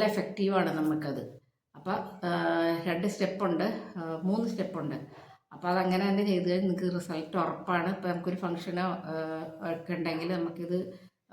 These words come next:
അപ്ലൈ ചെയ്ത് കൊടുക്കാം. അതല്ല നിങ്ങൾക്ക് ഇത് ഡെയിലി ചെയ്യണമെങ്കിൽ ഡെയിലി ചെയ്യാം. നല്ല റിസൾട്ട് കിട്ടണ ഒരിതാണ്. അപ്പോൾ സ-, എല്ലാ പാക്കും നമുക്ക് പിന്നെ എന്താ പറയുക, ഡെയിലി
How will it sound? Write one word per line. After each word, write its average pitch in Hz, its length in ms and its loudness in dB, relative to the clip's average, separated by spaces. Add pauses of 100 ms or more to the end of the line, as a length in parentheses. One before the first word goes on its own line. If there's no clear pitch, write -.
അപ്ലൈ 175 220 0
ചെയ്ത് 175 140 4
കൊടുക്കാം. 170 380 2
അതല്ല 180 320 4 (140)
നിങ്ങൾക്ക് 180 380 0 (440)
ഇത് 175 180 -4
ഡെയിലി 180 380 10
ചെയ്യണമെങ്കിൽ 170 480 4
ഡെയിലി 165 280 6 (140)
ചെയ്യാം. 151 340 0 (300)
നല്ല 160 360 2 (340)
റിസൾട്ട് 151 400 -10
കിട്ടണ 165 260 -6 (540)
ഒരിതാണ്. 160 500 0 (380)
അപ്പോൾ 185 140 -2 (180)
സ-, 196 120 2 (320)
എല്ലാ 190 240 6
പാക്കും 208 300 2
നമുക്ക് 202 320 2 (480)
പിന്നെ 180 440 0
എന്താ 180 220 2
പറയുക, 180 260 2 (1120)
ഡെയിലി 180 400 8